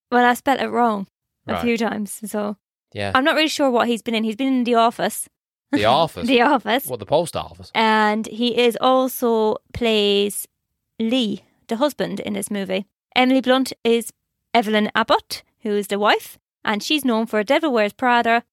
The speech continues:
Speaker 1: Jungle Cruise, which we just have to do, and which was lovely, and
Speaker 2: Well,
Speaker 1: Girl
Speaker 2: well,
Speaker 1: on the
Speaker 2: months,
Speaker 1: Train.
Speaker 2: months ago. That'd have been months ago now.
Speaker 1: And,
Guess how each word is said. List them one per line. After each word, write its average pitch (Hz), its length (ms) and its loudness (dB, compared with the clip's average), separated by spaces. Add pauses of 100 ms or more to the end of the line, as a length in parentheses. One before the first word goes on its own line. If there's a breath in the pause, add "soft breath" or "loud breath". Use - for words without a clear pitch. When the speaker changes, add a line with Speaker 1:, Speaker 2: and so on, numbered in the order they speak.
(140)
Speaker 1:
Jungle 320 360 2
Cruise, 262 300 0
which 214 140 -4 (100)
we 226 60 -4
just 240 80 -4
have 233 180 2
to 196 60 -10
do, 202 180 2
and 202 100 0
which 190 120 -4
was 190 120 -6
lovely, 220 440 0 (220)
and 247 80 0
Speaker 2:
Well, 247 60 0
Speaker 1:
Girl 262 280 4
Speaker 2:
well, 247 100 4
Speaker 1:
on 240 60 -2
the 233 40 -2
Speaker 2:
months, 226 100 -4
Speaker 1:
Train. 202 140 2
Speaker 2:
months 185 180 -2
ago. 180 200 -6
That'd 98 140 -4
have 90 40 -10
been 87 100 -10
months 87 300 -14
ago 85 160 -18
now. 85 160 -18 (380)
Speaker 1:
And, 262 680 4